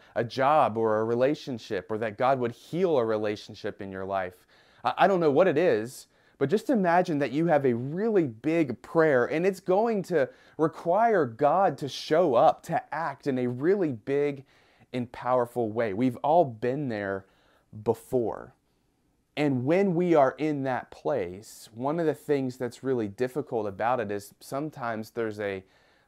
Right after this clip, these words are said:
voice in the back of our head that wonders if God really hears that prayer. Or if God does hear it, would he really act in a big and miraculous way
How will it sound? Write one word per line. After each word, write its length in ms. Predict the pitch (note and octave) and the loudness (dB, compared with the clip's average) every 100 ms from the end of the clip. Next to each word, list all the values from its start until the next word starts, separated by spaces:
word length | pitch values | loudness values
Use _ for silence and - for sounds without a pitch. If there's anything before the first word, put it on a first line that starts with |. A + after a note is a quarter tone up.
| - | -4
voice 340 | B2+ C#3 C#3 | 0 0 -2
in 60 | G#2+ | -8
the 100 | G2 | -4
back 300 | A#2 B2 B2 | -2 -2 -4
of 120 | A2 | -2
our 140 | G#2 | -4
head 300 | G2 B2 B2 | -2 -6 -4
that 200 | A2+ - | -6 -6
wonders 520 | G2+ A2 A#2 A2 G2 | -8 -6 -4 -4 -4
if 160 | G#2 F#2 | -8 -6
God 320 | A2 A2 G#2+ | -2 -2 -2
really 260 | G#2+ A#2 A2 | -4 -4 -6
hears 360 | - A#2+ C3+ | -6 -8 -6
that 240 | G2 D2+ - | -8 -10 -10
prayer. 380 | F#2 C#2+ - - _ _ _ _ _ _ _ _ - | -12 -10 -12 -18 _ _ _ _ _ _ _ _ 0
Or 280 | D3 D3 | 4 6
if 180 | A#2+ B2 | 4 0
God 300 | B2+ B2 A#2 | 0 2 2
does 300 | B2 D3 D3+ | 4 4 4
hear 260 | - G#2 G#2+ | -4 -4 -4
it, 160 | B2+ | -4
would 300 | B2 B2 D3 | -6 -2 -2
he 240 | B2 D3 D3 | -2 -6 -6
really 500 | A#2 C#3 D#3 D3+ - A2+ | -4 -2 0 -2 -4 -6
act 440 | B2+ G#2 - - - | -6 -6 -10 -18 -10
in 220 | A#2 A2 | -8 -6
a 280 | F#2 G#2+ G2+ - | -6 -6 -6 -10
big 360 | C#3+ C#3+ D3 A#2+ | -8 -4 -4 -4
and 100 | A#2+ | -4
miraculous 720 | A#2 A2+ B2+ C#3 A#2+ G#2+ - | 0 0 -2 -4 -6 -8 -10
way 600 | G#2 A2 G#2 F#2+ F2+ F#2+ | -6 -4 -2 -4 -6 -10